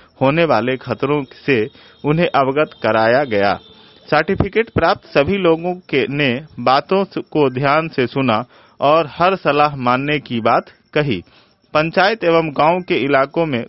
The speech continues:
को sanitize किया जा रहा है और सभी लोगों की घर में रहने और साफ सफाई रखने की सलाह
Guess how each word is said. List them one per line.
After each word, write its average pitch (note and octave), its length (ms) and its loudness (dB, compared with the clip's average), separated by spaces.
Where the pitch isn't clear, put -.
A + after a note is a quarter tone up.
को C#3+ 200 2
sanitize D#3 760 -2
किया C#3 200 2
जा A#2 140 2
रहा A2+ 320 0
है G#2 200 -4
और D3+ 140 2
सभी D#3+ 340 0
लोगों D#3 380 0
की A#2+ 280 -6
घर D#3 240 -2
में F3 120 -2
रहने D3+ 380 0
और B2+ 280 2
साफ C#3 260 -2
सफाई C3 340 -2
रखने C3 360 -4
की C3 180 -8
सलाह A#2 320 0